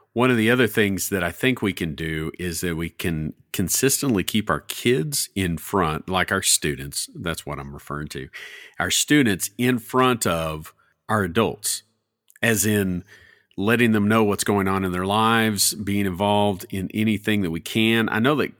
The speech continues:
again, covid, we talk about it so much 'cause it's just a part of the world and what we're dealing with. But I remember going to the Christian seniors or your senior saints or whatever you wanna call that group, and I would have lunch with them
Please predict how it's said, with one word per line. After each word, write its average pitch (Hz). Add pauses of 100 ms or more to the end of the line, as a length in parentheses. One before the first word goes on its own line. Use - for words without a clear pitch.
(260)
again, 98
covid, 131 (320)
we 95
talk 101
about 95
it -
so -
much 95
'cause 87
it's 87
just 98
a 92
part 101
of 90
the 82
world 101
and 87
what 95
we're 87
dealing 98
with. 78
But 90 (460)
I 143
remember 175
going 120
to 104
the 87
Christian 104 (220)
seniors 95
or 98
your 95
senior 123
saints 98
or 98
whatever 131
you 101
wanna 90
call 98
that 87
group, 87 (560)
and 98
I 127
would 180
have 110
lunch 143
with 92
them 92